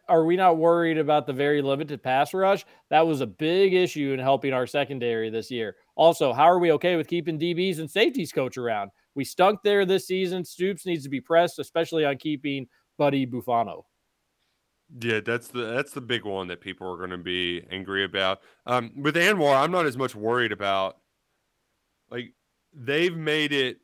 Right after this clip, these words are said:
Speaker 2: their prerogative that de-, the way that this defense is structured, they're gonna play with big guys up front to be able to stop the run,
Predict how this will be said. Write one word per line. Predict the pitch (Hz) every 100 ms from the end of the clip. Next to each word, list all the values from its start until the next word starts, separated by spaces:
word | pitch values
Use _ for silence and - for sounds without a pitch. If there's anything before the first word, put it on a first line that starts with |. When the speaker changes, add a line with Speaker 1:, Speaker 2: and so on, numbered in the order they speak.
| _
Speaker 2:
their | 113 127 127
prerogative | - 127 113 107 107 95 90 85 - _ _ _ _ _ _ _ _ _ _ _ _
that | 117 117
de-, | 107 120 120
the | 117 123
way | 113 165 185
that | 170 147 120
this | 139 -
defense | 120 143 - 135 -
is | 110
structured, | - - 120 110 - 87 85 _ _ _ _ _ _ _
they're | 113 139
gonna | 156
play | 151 - 135 127
with | 113 98
big | 123 127 127
guys | 123 120 123
up | 110 113 -
front | 113 101 92 - _ _ _ _ _ _ _ _ _ _ _ -
to | 120
be | 123
able | 127 117
to |
stop | 110 120 107
the | 104
run, | 95 85